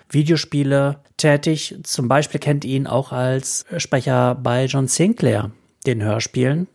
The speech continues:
Ich weiß ja, dass die, äh, viele Fans auch haben. Und bevor er Schauspieler wurde, absolvierte er eine Lehre zum Optiker. Doch schon neben der Lehre nahm er Schauspielunterricht an der Privatschule von Maria Körber, entdeckte dann sein Lehrer Joachim Kerzel,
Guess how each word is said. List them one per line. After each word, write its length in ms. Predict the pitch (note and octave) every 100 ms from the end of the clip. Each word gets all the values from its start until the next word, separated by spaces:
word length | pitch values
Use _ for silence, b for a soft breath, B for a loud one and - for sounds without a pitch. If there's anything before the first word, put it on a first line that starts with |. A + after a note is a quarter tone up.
| -
Ich 80 | -
weiß 200 | C3 C#3+
ja, 180 | C3 A#2
dass 180 | A#2+ -
die, 280 | A#2+ A#2+
äh, 340 | B2 C3+ C#3+ B2+
viele 460 | - - - C#3
Fans 340 | C3 B2+ A#2 -
auch 160 | C3
haben. 240 | C#3+ C#3 G3
Und 220 | C#3+ D3
bevor 300 | - C3+ E3+
er 100 | G3
Schauspieler 520 | F3 D3 C#3 - B2 B2
wurde, 180 | C3+
absolvierte 540 | - - B2+ A#2 B2+ B2+
er 60 |
eine 180 | A#2 B2+
Lehre 260 | A#2+ C3 D3+
zum 220 | - C3+
Optiker. 600 | C3+ D3 F#3 - A2 G#2 -
Doch 140 | D#3
schon 180 | - E3
neben 160 | G3
der 120 | F3 C3+
Lehre 260 | C3+ D3+
nahm 200 | C#3 C3+
er 100 | C3
Schauspielunterricht 920 | - - A#2+ - D3+ C#3 D3 F3+ - -
an 160 | C#3 C3+
der 100 | C3+
Privatschule 640 | - A#2+ B2+ D#3+ - D3
von 380 | D3 B2+ B2 -
Maria 380 | B2 A#2+ D3 D3
Körber, 480 | - B2 C3 C3 -
entdeckte 500 | B2+ D3+ D#3 - C#3+
dann 220 | B2+ B2+
sein 160 | B2 A2+
Lehrer 220 | C3 B2
Joachim 320 | A#2+ - B2+
Kerzel, 600 | C#3 B2 - C#3 C3